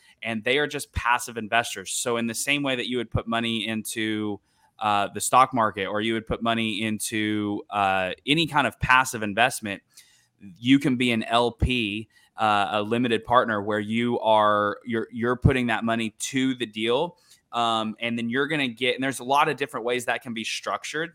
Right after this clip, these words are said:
Um, s-, some will be a, a higher,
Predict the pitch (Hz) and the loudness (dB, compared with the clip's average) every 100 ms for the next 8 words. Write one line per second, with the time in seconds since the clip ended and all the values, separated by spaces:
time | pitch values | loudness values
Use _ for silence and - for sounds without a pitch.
0 | - 117 110 107 104 - _ _ - - | -6 -2 -2 -2 -8 -12 _ _ -12 -8
1 | 127 117 - 123 120 123 117 107 104 - | -8 -6 -4 -2 -2 0 0 0 -2 -4
2 | 107 - 117 123 120 117 | -4 0 2 2 2 0